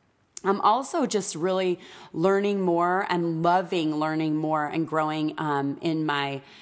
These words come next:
knowledge of essential oils. And so, um, I've been working a lot on that. I'm hoping to, like, put together a yoga class that's like an aroma flow class where, um, we can use oils while we practice yoga. And so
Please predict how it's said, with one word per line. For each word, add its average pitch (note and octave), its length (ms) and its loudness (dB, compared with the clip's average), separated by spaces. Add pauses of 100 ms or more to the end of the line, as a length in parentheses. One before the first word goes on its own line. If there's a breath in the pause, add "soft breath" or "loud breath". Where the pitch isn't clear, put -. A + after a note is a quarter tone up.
(380 loud breath)
knowledge E3+ 640 2
of D3+ 300 0
essential E3 500 -2
oils. C#3 640 -2
And F3 180 0
so, D#3+ 380 0
um, D3+ 500 -4 (240)
I've E3+ 140 -2
been F3 180 -2
working D#3+ 340 -4
a D#3 80 -2
lot D#3 300 0
on D3+ 220 -2
that. D3+ 360 0
I'm F#3+ 280 2
hoping A3+ 580 0
to, F#3 140 -4
like, E3 180 -6
put - 220 -4
together E3+ 400 0
a D3 80 0
yoga F#3 400 0
class F3 440 2
that's - 240 -6
like D#3 200 -4
an D#3+ 80 0
aroma D#3 480 0
flow F#3+ 480 0
class G3+ 580 -2
where, D#3 320 0 (480 loud breath)
um, D#3+ 340 0
we E3+ 120 0
can F3 160 -2
use D#3+ 340 0
oils E3 500 0
while D#3 240 2
we D3+ 140 -4
practice D3 560 -6
yoga. D3 480 -2
And D#3+ 220 -2
so D#3 260 -2